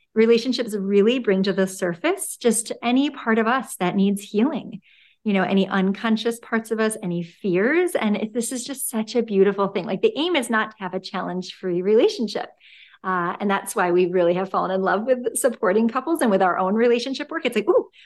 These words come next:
what's coming up?" 'Cause it's, otherwise, I think it's really easy for, to not, not even recognize those parts of ourselves. So I would say that's the biggest myth, which of course your work is, you know, you,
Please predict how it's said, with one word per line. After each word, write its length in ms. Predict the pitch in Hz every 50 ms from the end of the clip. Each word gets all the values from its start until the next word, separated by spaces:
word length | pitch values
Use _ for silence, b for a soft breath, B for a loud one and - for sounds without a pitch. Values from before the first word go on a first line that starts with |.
| b b
what's 200 | - 320 440 -
coming 280 | - - 311 262 285 453 554
up?" 80 | 403 - - b b b b _
'Cause 140 | - 240 233
it's, 260 | 233 226 233 - - -
otherwise, 540 | - 240 240 339 370 370 - 254 233 220 220
I 60 | 226
think 160 | 214 220 226 247
it's 160 | 247 247 -
really 320 | 220 220 233 240 233 - -
easy 400 | 220 226 233 247 277 285 233 196
for, 440 | 196 - 190 185 180 175 175 175
to 120 | - - 240
not, 380 | 240 262 - - 226 208 -
not 160 | 247 226 269 285
even 240 | 254 262 226 202
recognize 520 | 196 202 196 196 233 214 196 180 160 165 165
those 160 | 175 170 165
parts 300 | - - 180 - - -
of 80 | 185 185
ourselves. 500 | 180 175 165 - - - - - - -
So 220 | - 175 - - B B B B B B B
I 100 | - 220
would 100 | 208 202
say 80 | 202
that's 180 | - 208 240 240
the 120 | 240 190
biggest 440 | 185 175 - 277 277 233 220 202 -
myth, 220 | 214 196 - - - _ B B B B B
which 160 | - - -
of 100 | 190 -
course 340 | - - 190 - 185 - -
your 140 | 190 175 165
work 220 | - - - - -
is, 280 | - 170 165 175 - - _ _ _ _ _ _ _ _ _ _ _ _ _ _ _
you 80 | - 185
know, 280 | - - - 175 - _ _ _ _
you, 300 | - 196 175 160 185